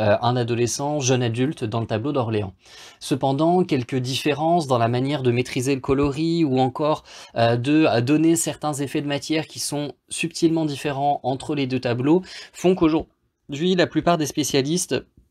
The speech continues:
tournent plutôt leur regard vers Bochart pour le tableau d'Orléans, tandis que, euh, Van den Hoek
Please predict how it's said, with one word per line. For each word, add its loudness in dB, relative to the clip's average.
tournent 0
plutôt -4
leur 4
regard 2
vers 0
Bochart 0
pour -2
le 0
tableau 2
d'Orléans, 4
tandis -6
que, -2
euh, 4
Van 4
den 2
Hoek 4